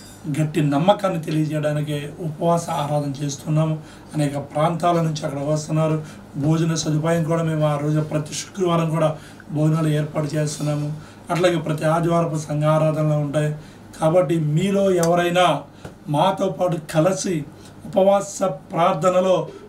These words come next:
ఉండాలనుకున్నా, రక్షణ పొందుకోవాలనుకున్నా, దేవుణ్ణి ఆరాధించాలనుకున్నా ప్రేమపూర్వకంగా ఆహ్వానిస్తున్నాము.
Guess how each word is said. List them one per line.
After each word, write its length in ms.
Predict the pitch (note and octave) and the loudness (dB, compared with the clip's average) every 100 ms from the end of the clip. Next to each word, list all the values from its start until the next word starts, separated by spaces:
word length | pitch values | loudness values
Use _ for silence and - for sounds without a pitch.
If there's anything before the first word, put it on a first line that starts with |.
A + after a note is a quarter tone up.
| - | -12
ఉండాలనుకున్నా, 1040 | D#3 D3+ E3+ F3 E3 D#3 F3 E3 F3 E3+ D#3 | -2 0 2 2 0 -2 -2 0 0 0 0
రక్షణ 260 | D3+ F3 | -2 -6
పొందుకోవాలనుకున్నా, 1300 | D#3+ - D3+ D#3+ F3+ E3+ E3+ D#3+ D#3 F3 E3 F3+ F#3 F3+ - - - - | -6 -4 -2 0 2 2 2 -2 -4 -4 0 2 2 0 -10 -20 -16 -4
దేవుణ్ణి 280 | F3+ F3 D#3 | 0 2 2
ఆరాధించాలనుకున్నా 1000 | D#3+ E3 E3 D3+ D#3 E3 D#3 D#3+ D#3+ D#3+ | 2 2 -2 -2 0 0 -2 -2 -2 -2
ప్రేమపూర్వకంగా 1200 | - D3+ E3 E3 - F3 E3+ D#3+ D#3 D#3+ D#3+ - - - - D#3 | -4 -2 0 0 -2 -2 0 -2 -2 -2 -2 -6 -18 -20 -8 -2
ఆహ్వానిస్తున్నాము. 1120 | D3 D#3 D#3+ D#3 D3+ D#3+ D3+ D3+ D3+ D3+ | 0 2 2 2 0 -2 2 2 2 -2